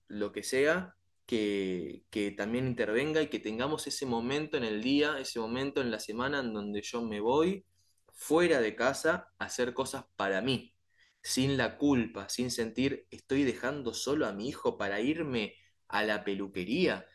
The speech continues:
¿Estoy dejando a mi hijo, a mi bebé, para ir al gimnasio, para ir con mis amigas a tomar algo? Sí, háganlo. Es muy importante que ustedes también se cuiden,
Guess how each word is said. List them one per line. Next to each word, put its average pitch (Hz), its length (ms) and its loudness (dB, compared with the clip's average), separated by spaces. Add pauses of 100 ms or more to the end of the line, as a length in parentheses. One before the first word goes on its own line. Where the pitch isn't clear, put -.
(140)
¿Estoy - 360 0
dejando 147 440 0
a 113 80 0
mi 110 220 -2
hijo, 143 180 -2
a 110 60 -2
mi 107 80 -4
bebé, 113 220 2
para 110 240 -2
ir 139 100 2
al 123 80 4
gimnasio, 104 800 -4 (240)
para 107 220 2
ir 143 100 2
con 123 180 2
mis 107 180 -6
amigas 135 420 0
a 107 100 -6
tomar 120 240 -2
algo? 156 460 0 (400)
Sí, - 560 0 (460)
háganlo. 120 720 2
Es 117 180 -6
muy 147 480 4
importante 120 720 -2
que - 80 -10
ustedes 156 560 2
también 117 320 0
se 110 180 -4
cuiden, 95 420 -2